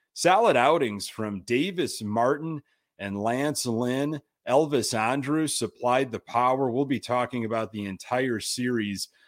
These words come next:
uh, in this episode. The focus, though, is about Tony La Russa and the future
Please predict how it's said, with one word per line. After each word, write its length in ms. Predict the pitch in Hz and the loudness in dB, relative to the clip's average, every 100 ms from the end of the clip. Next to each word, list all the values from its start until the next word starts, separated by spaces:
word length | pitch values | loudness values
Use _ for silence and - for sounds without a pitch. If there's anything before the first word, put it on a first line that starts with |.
| _ _ 95 | _ _ -8
uh, 40 | |
in 340 | 98 113 123 | -4 0 2
this 320 | 113 104 - - - | 2 2 -2 -4 2
episode. 840 | 135 - 123 - 107 101 98 95 _ _ _ _ | 2 4 0 0 -2 -2 -2 -6 _ _ _ _
The 120 | 131 | -4
focus, 720 | - - 190 254 254 240 - | -4 6 8 8 6 0 4
though, 420 | 220 233 240 220 175 - _ - | 6 6 4 0 -6 -14 _ -8
is 220 | 117 131 | -2 0
about 400 | 120 131 127 - | 4 4 4 -2
Tony 640 | - 151 175 196 208 214 | -2 4 6 6 4 2
La 240 | 165 147 151 | 0 2 2
Russa 680 | 143 156 165 - 165 156 | 4 2 2 0 2 2
and 140 | 131 131 | 2 0
the 120 | 120 | 0
future 760 | - 151 180 220 - 101 90 | -4 -2 0 0 -2 -6 -8